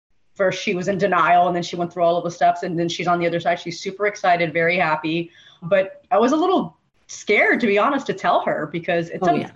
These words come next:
Speaker 1: big deal. It's a big change, you know?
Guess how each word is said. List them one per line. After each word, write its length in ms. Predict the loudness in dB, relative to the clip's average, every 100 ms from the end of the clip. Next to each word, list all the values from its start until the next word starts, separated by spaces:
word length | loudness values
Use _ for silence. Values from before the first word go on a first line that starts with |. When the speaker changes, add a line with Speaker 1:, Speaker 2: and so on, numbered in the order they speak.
| -2
Speaker 1:
big 340 | 0 0 -6 _
deal. 540 | -4 0 0 -2 -4 -8
It's 180 | -12 -10
a 60 | -10 -2
big 280 | -2 -2 -8 _
change, 720 | -10 -6 -2 -2 -2 -8 -8
you 140 | -4 -2
know? 400 | 0 -2 -2